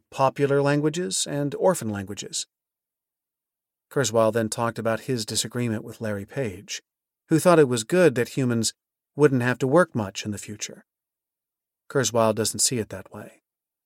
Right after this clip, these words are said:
"The point is to use technology not to make us weaker, but stronger. We can learn more languages," he said. "We'll become better at it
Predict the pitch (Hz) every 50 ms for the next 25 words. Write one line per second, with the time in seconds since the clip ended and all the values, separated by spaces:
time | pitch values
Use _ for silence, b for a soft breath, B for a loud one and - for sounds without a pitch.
0 | _ _ _ _ _ _ _ - 151 135 - 196 233 240 214 196 - - 151 131
1 | 143 165 190 220 202 - 202 196 - 156 127 120 113 113 104 120 117 113 120 135
2 | 147 156 - - 131 120 113 - 117 107 - - 123 123 110 - 110 98 101 113
3 | 123 - - - 156 156 143 107 - - - - _ _ _ _ _ _ _ _
4 | _ _ _ _ _ _ - 165 160 202 190 190 190 190 185 180 185 202 233 240
5 | 202 147 117 104 92 98 92 85 - 104 - - - - - _ _ 117 107 -
6 | - 98 95 104 - - _ _ _ _ _ _ _ _ _ _ _ _ _ _
7 | _ _ _ 147 143 151 160 160 175 170 165 151 127 160 190 214 190 135 113 107
8 | 104 110 127 165 - -